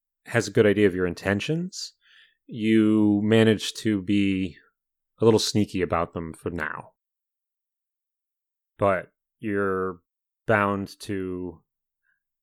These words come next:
the next time you have a conversation with her, have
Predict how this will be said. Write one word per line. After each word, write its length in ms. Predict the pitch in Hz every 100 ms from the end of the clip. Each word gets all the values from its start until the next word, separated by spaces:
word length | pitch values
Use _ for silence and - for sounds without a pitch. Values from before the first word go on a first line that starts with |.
| _ _ _ _ _ _ _
the 80 | 110
next 180 | 98 -
time 320 | 104 92 98 123
you 80 |
have 80 | 95
a 40 | 90
conversation 520 | 95 82 107 120 101
with 120 | 90
her, 380 | - 90 87 85 _ _ _ _ -
have 440 | - 101 92 85